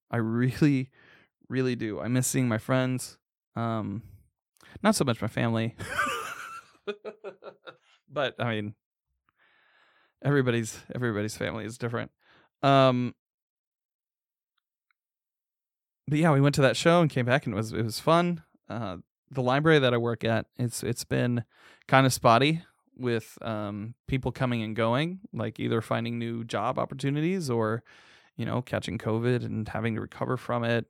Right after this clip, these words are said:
And so we're short-staffed constantly, and that's kind of a reason why I haven't been as focused on making episodes of Beardo, but, um, we seem to be getting back to full steam now, and I'm excited about that,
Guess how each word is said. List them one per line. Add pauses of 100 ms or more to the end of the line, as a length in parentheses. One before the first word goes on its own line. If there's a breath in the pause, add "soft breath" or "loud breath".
And
so
we're (100)
short-staffed
constantly,
and (260)
that's (300)
kind
of (920 soft breath)
a
reason (320 loud breath)
why
I
haven't
been
as
focused
on
making
episodes
of
Beardo,
but, (1600)
um, (140)
we
seem
to
be
getting
back
to
full
steam
now, (580 soft breath)
and
I'm
excited
about
that,